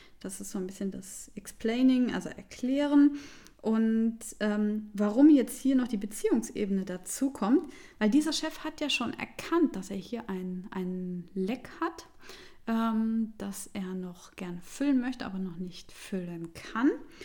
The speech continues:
Und wenn du diesem Chef auf der Beziehungsebene eine gute Beziehung herstellst, ähm, dann fühlt er sich gewertschätzt, auch wenn er noch nicht das Fachwissen hat. Ähm,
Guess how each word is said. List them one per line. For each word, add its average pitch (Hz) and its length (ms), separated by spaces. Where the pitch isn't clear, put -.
Und 226 200
wenn 254 160
du 269 100
diesem 349 360
Chef 330 480
auf 240 180
der 226 100
Beziehungsebene 220 880
eine 220 180
gute 302 280
Beziehung 262 500
herstellst, 214 920
ähm, 247 640
dann 247 480
fühlt - 440
er 226 100
sich 214 340
gewertschätzt, 220 960
auch 233 500
wenn 214 160
er 202 100
noch 196 160
nicht 226 340
das 185 140
Fachwissen 175 640
hat. - 280
Ähm, 185 600